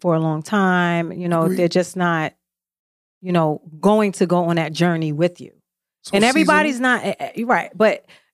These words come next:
Speaker 1: they're the, they're, you know, they're there as day ones, but, you know, family get-togethers, you know, you still gonna rock with them.
Speaker 2: Agreed.
Speaker 1: You know, <laughs> you still
Speaker 2: Agreed.
Speaker 1: gonna rock with them.
Speaker 2: Agreed.
Speaker 1: But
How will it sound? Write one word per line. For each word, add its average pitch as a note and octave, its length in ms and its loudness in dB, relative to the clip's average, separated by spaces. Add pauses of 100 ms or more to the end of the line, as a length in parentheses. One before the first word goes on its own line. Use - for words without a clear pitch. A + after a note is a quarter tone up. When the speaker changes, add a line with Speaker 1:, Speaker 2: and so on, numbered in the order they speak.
(220)
Speaker 1:
they're C#4 280 4
the, A#3+ 180 -2 (180)
they're, C#4 480 2 (540)
you G#3 160 0
know, G3+ 240 2
they're A3 260 2
there G3+ 420 2
as E3 240 -2
day F3+ 260 2
ones, E3+ 720 -2 (440)
but, E3 400 0 (420)
you G#3 100 -2
know, D#3+ 380 0 (300)
family D#3+ 280 -4
get-togethers, F3 1300 0
you F#3 120 -14
know, D#3 320 0
you D#3+ 120 -2
still B3 240 2
gonna A3 180 -2
rock D#3+ 300 0
with D3 120 -12
them. - 180 -20 (260)
Speaker 2:
Agreed. F3 180 -2
Speaker 1:
You F#3+ 40 6
know, G3+ 300 4
<laughs> - 40 -2
you A#3+ 80 6
still G3 240 4
Speaker 2:
Agreed. C4 60 2
Speaker 1:
gonna A3+ 160 2
rock F#3+ 260 0
with F3 120 -8
them. D3+ 120 -6
Speaker 2:
Agreed. F3+ 320 -6 (200)
Speaker 1:
But F3+ 400 2